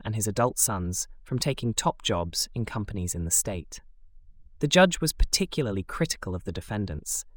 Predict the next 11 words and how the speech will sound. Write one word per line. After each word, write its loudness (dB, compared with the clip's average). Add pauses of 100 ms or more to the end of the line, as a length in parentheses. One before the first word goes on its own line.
describing 8
their 2
lack 2
of -10
contrition 0 (320)
and 0
remorse 2 (280)
as -2
bordering 4
on 0
pathological. -4